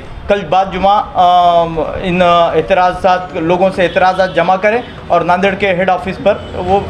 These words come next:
एतराज़ भी जमा कराएं। ये लड़ाई हमा-, हमारी संविधानिक लड़ाई है और ये लड़ाई लड़ना इसलिए भी ज़रूरी है कि वो कौम जिंदा कौम कहलाती है जो नाइंसाफ़ियों के ख़िलाफ़ खड़े रहती है। तो मेरी तमाम नांदेड़ के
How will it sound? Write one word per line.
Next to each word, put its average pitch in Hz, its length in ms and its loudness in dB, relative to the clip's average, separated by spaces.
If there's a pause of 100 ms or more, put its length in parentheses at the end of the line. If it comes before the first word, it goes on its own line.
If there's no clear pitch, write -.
(100)
एतराज़ 190 300 2
भी 185 140 -6
जमा 202 260 0
कराएं। 117 240 -2 (680)
ये 196 280 2
लड़ाई 208 560 2
हमा-, 185 340 0
हमारी 190 360 0
संविधानिक 190 540 0
लड़ाई 196 280 2
है 202 300 -2 (180)
और 165 100 2
ये 185 100 0
लड़ाई 180 320 0
लड़ना 196 320 0
इसलिए 202 380 0
भी 254 120 0
ज़रूरी 233 380 0
है - 340 -2 (240)
कि 220 80 0
वो 196 300 0
कौम 233 380 0
जिंदा 196 360 -2
कौम 220 260 0
कहलाती 208 500 0
है 233 320 2
जो 208 160 0
नाइंसाफ़ियों 190 720 -2
के 190 140 -6
ख़िलाफ़ 175 340 -2
खड़े 175 180 0
रहती 202 280 0
है। 226 100 2 (280)
तो 185 80 0
मेरी 208 180 0
तमाम 226 400 0
नांदेड़ 208 340 2
के 220 320 2